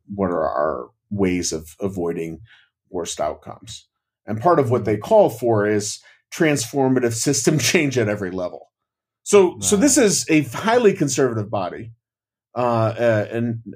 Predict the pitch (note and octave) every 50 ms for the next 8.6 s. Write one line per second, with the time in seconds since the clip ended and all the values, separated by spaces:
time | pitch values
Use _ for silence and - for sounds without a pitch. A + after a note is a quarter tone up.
0 | - - B2+ A#2+ B2 C3 B2 A#2+ G#2+ - A#2+ A#2 A2 G#2 G2 G2+ F#2 E2 - -
1 | - - A2+ G2+ G2 F#2+ F#2+ F2+ E2+ F#2 F2 F2+ - G2 G2 E2+ C#2+ - - -
2 | C#3 C3 A2+ G#2+ A2+ G#2+ F#2+ G2+ - - G2+ A2+ B2 A#2 G#2+ G#2 G#2 A2 G2+ F#2+
3 | - G2 F#2+ F#2 F2+ F#2 E2+ F2+ F#2 F2+ E2+ - F#2 E2 D#2+ E2 - - - _
4 | _ _ _ _ _ _ - F#2 F#2 F#2 E2 - - G2 F#2 F2 F2 E2+ E2+ E2
5 | D#2+ D#2 - _ _ _ _ _ _ _ - G2 F#2 F2 C#2+ G2 G#2 A2 G#2+ G#2
6 | G2+ F#2+ F#2+ G2 F#2 F#2 F2 F2+ F#2 F#2 F#2+ F2+ F2+ D#2+ - - - - F#2+ E2
7 | E2 F#2 - - F2+ E2 D#2+ - - - F#2 F2 E2+ E2 D#2+ - - - - -
8 | B1+ C#2 - - - - - - - - _